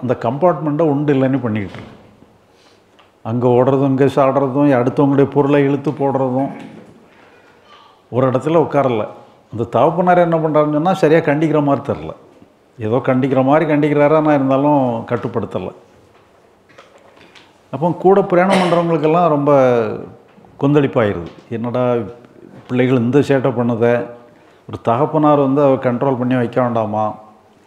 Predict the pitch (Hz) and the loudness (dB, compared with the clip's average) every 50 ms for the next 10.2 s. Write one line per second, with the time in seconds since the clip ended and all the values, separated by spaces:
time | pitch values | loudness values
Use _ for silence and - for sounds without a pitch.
0 | _ _ _ _ _ - - _ _ _ _ _ _ _ _ _ - 123 131 131 | _ _ _ _ _ -20 -20 _ _ _ _ _ _ _ _ _ -6 -2 -2 -2
1 | 131 - 131 117 117 139 151 143 131 120 120 120 120 - - - - - - 131 | 0 -2 -2 0 0 2 2 2 2 2 0 -2 -4 -8 -12 -18 -20 -6 -4 0
2 | 123 135 147 139 - - 143 147 143 139 131 131 131 131 127 120 120 117 120 127 | 2 2 2 2 0 0 0 2 2 2 2 2 0 0 0 -2 -2 -4 -2 -2
3 | 135 135 131 127 120 131 135 135 143 160 151 139 139 135 131 127 123 127 127 135 | 0 0 0 0 0 0 0 0 0 2 2 2 2 2 2 2 0 0 0 0
4 | 120 117 117 117 120 120 - 123 123 120 113 113 117 110 - 113 101 90 - - | 2 2 0 0 -4 -4 -2 -2 -2 0 0 -2 -2 -2 -4 -6 -8 -8 -8 -10
5 | 92 90 87 - - - _ _ _ _ _ _ _ _ _ - _ _ _ - | -12 -12 -12 -16 -20 -20 _ _ _ _ _ _ _ _ _ -20 _ _ _ -20
6 | _ _ _ _ - 110 113 113 113 120 107 - 120 113 127 127 127 117 101 123 | _ _ _ _ -10 -8 -6 -4 -4 -4 -4 -2 -2 0 2 2 0 0 0 0
7 | 131 123 117 117 117 101 - 110 107 120 123 127 123 127 120 131 139 131 127 123 | 0 0 0 -2 -4 -2 -4 -4 -2 -2 0 0 0 2 0 0 -2 -2 -2 -4
8 | - 123 117 117 123 123 117 - 123 110 113 113 101 117 117 104 117 117 110 117 | -2 -2 0 0 0 0 -2 -2 -4 -4 -4 -6 -4 -6 -6 -4 -4 -2 -2 -4
9 | 98 - 120 104 - 123 123 123 117 101 117 107 110 110 92 - 110 87 101 107 | -4 -4 -8 -8 -4 -4 -4 -4 -2 -4 -4 -4 -4 -6 -6 -6 -8 -6 -4 -4
10 | 113 113 113 - | -4 -4 -6 -12